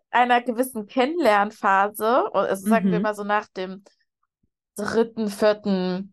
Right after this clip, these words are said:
Speaker 1: zehnten Date, ja? Als ob, also keine Ahnung, nach einer gewissen Zeit hat man ja
Speaker 2: Ja.
Speaker 1: dann auch so gedacht, so, hm, landet man jetzt bei einer Person oder so?
Speaker 2: Mhm.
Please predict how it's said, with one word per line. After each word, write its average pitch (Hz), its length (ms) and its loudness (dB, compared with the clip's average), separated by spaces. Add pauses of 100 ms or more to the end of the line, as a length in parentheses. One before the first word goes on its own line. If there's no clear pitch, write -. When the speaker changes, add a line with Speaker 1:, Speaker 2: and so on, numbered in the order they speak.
Speaker 1:
zehnten 254 480 2
Date, 170 420 2
ja? 170 280 0 (1120)
Als 190 300 -2
ob, - 140 -12
also 226 260 4
keine 262 280 4
Ahnung, 190 260 2
nach 202 100 2
einer 262 160 -2
gewissen 220 360 -10
Zeit 196 320 2 (400)
hat 226 180 -2
man 240 140 0
ja 202 60 4
Speaker 2:
Ja. 202 80 4
Speaker 1:
dann 214 160 2
auch 226 160 4
so 226 140 -10
gedacht, 202 380 -2
so, 190 100 -12
hm, 247 340 -10
landet 233 380 0
man 185 200 -4
jetzt 196 200 -8
bei 175 160 -4
einer 190 260 -2
Person 190 520 -4
oder 170 260 0
so? 190 480 0
Speaker 2:
Mhm. 208 420 -2